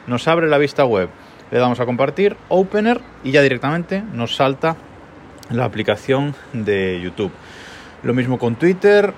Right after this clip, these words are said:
etcétera. Es decir, es una aplicación que yo, eh, a todos los que tengáis iPhone, os recomiendo mucho.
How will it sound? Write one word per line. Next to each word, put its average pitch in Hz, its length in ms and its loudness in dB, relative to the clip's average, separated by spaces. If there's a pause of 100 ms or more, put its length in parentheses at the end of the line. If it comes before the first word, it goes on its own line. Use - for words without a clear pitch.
etcétera. 90 520 -6
Es - 180 -12
decir, 107 240 -8
es 95 80 -12
una 127 100 -2
aplicación 123 640 0 (260)
que 113 120 0
yo, 120 360 4
eh, 107 220 0
a 104 80 -2
todos 113 220 -2
los 101 80 -10
que 117 80 -8
tengáis 110 320 -6
iPhone, 131 320 -2
os 120 80 0
recomiendo 110 360 -2
mucho. 101 380 -2